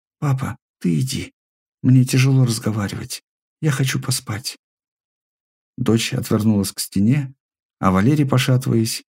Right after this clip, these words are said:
вышел из палаты. Врач-онколог Борис Борисович будто ждал его.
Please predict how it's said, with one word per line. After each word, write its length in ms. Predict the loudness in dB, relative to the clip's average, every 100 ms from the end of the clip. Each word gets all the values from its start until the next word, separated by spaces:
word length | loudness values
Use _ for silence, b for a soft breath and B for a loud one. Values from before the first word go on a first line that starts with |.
| _ _ -4
вышел 380 | 0 0 0 -2
из 140 | -4
палаты. 580 | -4 -6 -8 -12 -16 -18 _ _ _ _ _ _ _ _ _ _ _ _ _ _ _ -2
Врач-онколог 680 | 0 2 2 2 0 0
Борис 260 | 0 0 0
Борисович 680 | -2 -2 -2 -2 -4 -4 -4
будто 340 | -6 -4 -4
ждал 320 | -2 -2 -4
его. 360 | -6 -8 -10 -14